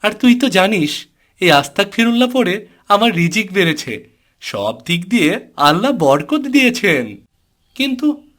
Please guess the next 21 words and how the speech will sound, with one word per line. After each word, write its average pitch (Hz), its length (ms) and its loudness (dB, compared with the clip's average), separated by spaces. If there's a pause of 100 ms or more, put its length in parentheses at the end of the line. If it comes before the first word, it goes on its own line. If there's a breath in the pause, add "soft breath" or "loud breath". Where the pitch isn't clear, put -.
(260)
আমার 196 300 2
একটা 247 280 -2
মনের 208 360 -2
আশা 247 260 -2 (280)
এখনো 190 440 0
পূরণ 254 300 2
হয়নি। 170 400 -4 (1500)
সেই 226 220 0
মনের 175 320 2
আশাটা 262 300 -2
কি? 294 280 2 (1300)
তুই 226 120 -2
তো 262 120 0
জানিস 170 420 -2 (600)
আমি 165 220 0
একজন 208 320 -2
হুজুরের 202 500 -2
খুবই 240 340 0
ভক্ত। 151 360 -4 (720)
আল্লাহর 127 400 -2
কাছে 202 260 -2